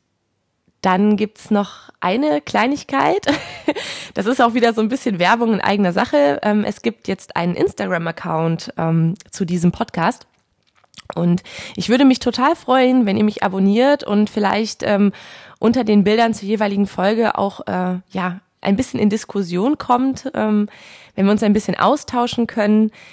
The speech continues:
Ihr könnt mir auch gerne, ähm, persönlich schreiben, wenn ihr irgendwelche Vorschläge habt, ähm, was ihr gerne als nächstes besprochen haben möchtet.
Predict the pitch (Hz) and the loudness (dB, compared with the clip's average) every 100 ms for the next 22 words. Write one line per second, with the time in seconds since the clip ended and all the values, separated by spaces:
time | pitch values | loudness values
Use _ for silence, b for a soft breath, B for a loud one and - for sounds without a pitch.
0 | B - - 226 202 185 - 196 190 190 | B -8 -2 0 2 0 -2 -2 0 0
1 | 180 170 - 160 160 156 185 208 294 277 | 0 -2 -4 -4 -4 -4 0 2 2 0
2 | - - 202 220 233 226 226 202 202 202 | -4 -2 -2 0 0 2 0 0 0 0
3 | 196 202 202 180 - - - 311 - 247 | -2 -2 -2 -2 -8 -6 -2 0 0 -2
4 | 240 214 220 - - - - 190 196 B | -2 -2 -2 -4 -14 -10 -6 -6 -6 B
5 | B B - 208 196 185 180 175 165 165 | B B -8 -6 -4 -2 0 0 -2 -6
6 | B B 180 170 202 226 190 - - - | B B -8 -2 0 0 -6 -10 -8 -4
7 | 277 254 233 226 208 202 208 - 202 196 | -4 -4 -4 0 2 2 0 -4 -8 -8